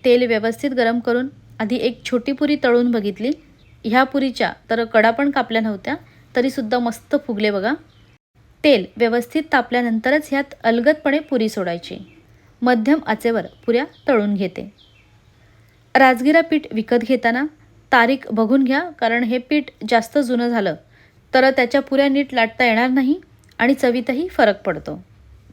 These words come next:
पुरी अशी छान खरपूस तळून झाली की तव्याच्या कडेवर घेऊन निथळवून घ्यायची,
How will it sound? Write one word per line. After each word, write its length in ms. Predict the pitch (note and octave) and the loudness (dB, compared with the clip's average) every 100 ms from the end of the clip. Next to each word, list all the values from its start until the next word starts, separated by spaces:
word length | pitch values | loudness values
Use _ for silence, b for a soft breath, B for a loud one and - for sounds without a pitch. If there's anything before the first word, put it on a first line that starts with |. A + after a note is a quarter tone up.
| _ _ _ - _ _ - | _ _ _ -20 _ _ -2
पुरी 180 | C#4 C#4+ | 0 2
अशी 300 | A#3+ - A#3 | 0 -4 -8
छान 280 | - A#3+ B3 | -6 -4 -4
खरपूस 500 | - A#3 A3 - E4 - | -4 -4 -4 -4 -6 0
तळून 240 | C4 B3 A#3+ | 0 2 0
झाली 280 | G#3 A#3 D4 b b - | -2 -4 -8 b b -2
की 80 | D4 C4 | 2 4
तव्याच्या 360 | A#3+ B3 D4 | 4 4 0
कडेवर 420 | D4 A#3+ A3+ C4 | 0 2 4 2
घेऊन 320 | B3 B3+ A#3 E3 - _ _ - | 0 0 0 -4 -14 _ _ -2
निथळवून 480 | B3 A#3+ B3 A#3+ A#3+ | -2 0 0 2 2
घ्यायची, 360 | A3 F#3 - | 0 -2 -4